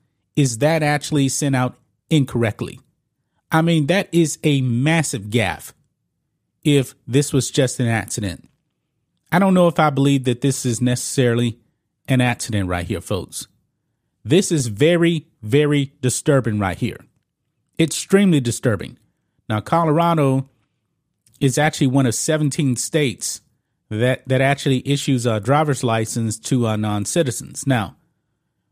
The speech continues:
over here in Texas, when, um, when you renew your driver's license or you get issued a driver's license,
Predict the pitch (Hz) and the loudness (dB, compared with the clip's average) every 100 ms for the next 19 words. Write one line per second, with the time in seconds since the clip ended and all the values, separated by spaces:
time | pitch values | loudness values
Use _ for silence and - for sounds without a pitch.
0 | _ _ _ 156 156 156 113 196 180 - | _ _ _ 0 2 0 0 -2 -4 -2
1 | 131 135 127 123 117 113 110 - _ _ | -2 0 0 0 0 -2 -4 -8 _ _
2 | _ _ _ _ _ 123 120 117 113 120 | _ _ _ _ _ 0 2 2 2 2
3 | 160 160 143 147 147 139 147 139 143 - | 4 2 2 2 0 0 0 0 0 0
4 | 139 131 120 117 120 - 156 - 139 123 | 0 0 0 0 -2 0 -4 0 0 0
5 | 113 127 143 135 - 120 113 - 113 113 | 0 0 0 0 -2 -2 -2 -2 -4 -4
6 | - | -6